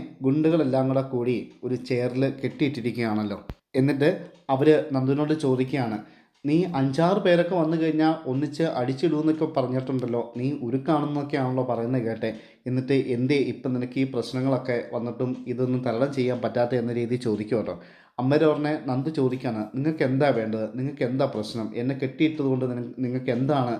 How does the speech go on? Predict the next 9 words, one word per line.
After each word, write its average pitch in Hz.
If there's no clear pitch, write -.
ആ, 120
ഗുണം 127
കിട്ടുന്നത്?" 120
എന്നൊക്കെ 123
ചോദിക്കുകയാണ്. 107
അന്നേരം 135
ഉടനെ 135
അവര് 131
പറയുകയാണ്, 123